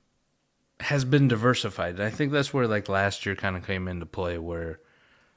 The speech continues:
I'm not too over my skis on a lot of these guys. Like, you know, you and I, we're, we're big into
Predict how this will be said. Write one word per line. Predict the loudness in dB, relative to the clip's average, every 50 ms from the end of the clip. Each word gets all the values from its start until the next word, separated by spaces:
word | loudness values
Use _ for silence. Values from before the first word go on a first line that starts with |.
| _ _ -4
I'm | 0 2
not | 2 2 0 -2 -6 -20 _ _ -8
too | -6 -2 0 2 2 2 2
over | 0 0 -2 -2
my | -4 -4
skis | -6 -6 -6 -6 -6 -4
on | -4 -4 -6
a | -6
lot | -6 -6 -8
of | -8
these | -10 -14 -14 -14
guys. | -12 -12 -12 -12 -10 -8
Like, | -8 -8 -8 -10
you | -10 -8 -6 -4 -2
know, | -4 -4 -6 -6
you | -2 2 4 4
and | 6 4
I, | 4 2 0
we're, | -2 -4 -4 -4 -4 -4 -6 -12 -20 _ _
we're | -4 0 0 0
big | 0 -2 -4 -2 -2 0 0 -2 -4 -8
into | -8 -8 -6 -6 -6 -6 -8 -8 -6 -4 -4 -4 -4 -4 -6 -8